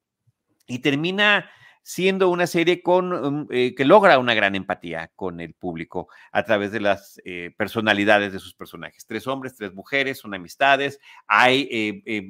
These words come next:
atracción, eh, sexual y emotiva entre algunos de ellos, hay temas de familia también entre algunos de los personajes, en este entorno neoyorquino de una, eh, etapa de la vida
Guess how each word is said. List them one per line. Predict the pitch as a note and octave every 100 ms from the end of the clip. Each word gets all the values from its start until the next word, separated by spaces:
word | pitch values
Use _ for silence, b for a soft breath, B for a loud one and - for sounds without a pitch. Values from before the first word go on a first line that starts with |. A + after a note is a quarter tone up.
| F2+
atracción, | F#2+ G2 - B2+ A#2+ A2+ - _ _
eh, | G#2+ G#2+ G2+ G2+
sexual | - - C3+ C3 C3
y |
emotiva | B2 A2+ C#3+ D3 C3+
entre | G#2+ G#2
algunos | A2 B2+ A2+
de | C#3+
ellos, | D3+ C#3+ C3+
hay | A#2+
temas | C3 A#2+ A#2+ -
de | G#2 G2
familia | F#2+ A#2 D3 C3+ B2+
también | A2 A#2+ B2
entre | A2 A2
algunos | B2 B2
de | A#2
los | A2+
personajes, | B2 A#2 C#3 D#3+ - F3 _ b b b -
en | E3 F3 F3 -
este | B2 - C#3+ C3+ A2+
entorno | G2 C3+ B2 B2+ A#2+ - b b
neoyorquino | B2 C#3 C3 C#3+ - G3 F#3 G3 F#3+ B B
de | B2+ D#3 E3+ F3+ -
una, | C3+ C#3 C#3+ C#3+ -
eh, | A2+ G#2+ G#2
etapa | A2+ A2 - C3+ - D3+
de | B2+
la | A#2 A2
vida | B2+ C3+ C#3